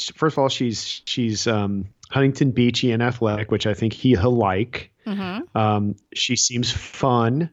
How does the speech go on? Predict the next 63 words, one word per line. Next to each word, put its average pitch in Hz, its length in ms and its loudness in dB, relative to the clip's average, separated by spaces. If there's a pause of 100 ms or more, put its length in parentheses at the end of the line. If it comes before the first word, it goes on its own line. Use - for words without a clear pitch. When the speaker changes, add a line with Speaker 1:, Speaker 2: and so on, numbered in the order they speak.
(180)
Speaker 1:
but 117 140 2
she - 140 -2
also 113 220 0
seems 120 300 -2
sincere, 113 560 2
caring 117 400 4
career, 107 480 4
the 104 100 2
whole, 107 200 4
you 104 60 2
know, 98 40 0
Speaker 2:
Mm-hmm. 95 60 -2
Speaker 1:
speed 113 300 2
pathology, 107 600 0
all 98 160 0
that. 98 340 -2 (540)
Um, 107 280 2
and 113 160 0
if 101 120 -2
I'm 113 100 2
not 113 140 2
mistaken, 110 420 2
I 110 60 2
think 110 160 -2
she - 140 2
likes 117 240 2
dogs. 101 720 0 (360)
Speaker 2:
Right. 185 440 -8 (140)
Speaker 1:
Um, 113 340 2 (500)
and 117 120 2
I 160 120 4
just 214 160 0
really 208 180 4
liked 208 260 0
her. 110 80 -2
I 104 60 -2
thought, 127 340 0
um, 113 240 -2
she - 180 -2
didn't 135 180 0
have, 139 160 2
like, 131 160 0
this 113 140 -4
giant 123 340 -4
evening 117 300 0
gown 113 220 0
on. 113 220 0
She 120 140 -2
had 107 100 0
more 110 220 0
of 104 120 -2
a 110 160 0
kind 107 240 -2
of 104 160 -4
conservative, 107 720 2
like, 101 240 0
Laura 104 340 2
Ashley 98 500 2
type 101 260 -4
of 101 80 2
thing 101 300 0
going 101 260 2
on, 101 320 -2